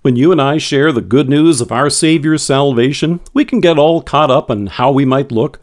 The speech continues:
what we might wear, or even the best setting for doing it. But at the end of the day, none of that matters. It's all about telling those we love and those around us of the Savior who came to redeem them from their transgressions at the cross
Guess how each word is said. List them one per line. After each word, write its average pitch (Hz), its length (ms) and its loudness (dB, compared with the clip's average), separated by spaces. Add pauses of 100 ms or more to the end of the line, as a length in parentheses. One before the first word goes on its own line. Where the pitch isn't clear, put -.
(120)
what 113 180 -2
we 139 140 0
might 139 260 0
wear, 135 320 2
or 110 300 2
even 170 280 0
the 107 60 -2
best 143 300 0
setting 147 360 2
for 127 120 -2
doing 180 320 0
it. - 160 -10 (340)
But 156 100 -10
at 185 120 -6
the 180 120 2
end 269 160 0
of 190 100 -2
the 202 100 4
day, 208 260 0
none 202 220 -4
of 180 80 -10
that 220 240 -6
matters. 180 540 -6 (200)
It's 123 180 -8
all 190 240 0
about 170 300 2
telling 165 320 0
those 147 320 2
we 156 80 2
love 98 460 -2
and - 120 -12
those 170 280 2
around 160 320 0
us 170 180 0
of 113 140 -2
the 120 100 0
Savior 120 520 0
who 120 140 -4
came 165 300 0
to 151 80 2
redeem 143 480 0
them 165 240 -2
from 156 240 -2
their 156 140 -2
transgressions 127 880 -2
at 127 100 -4
the 127 60 -4
cross - 520 -8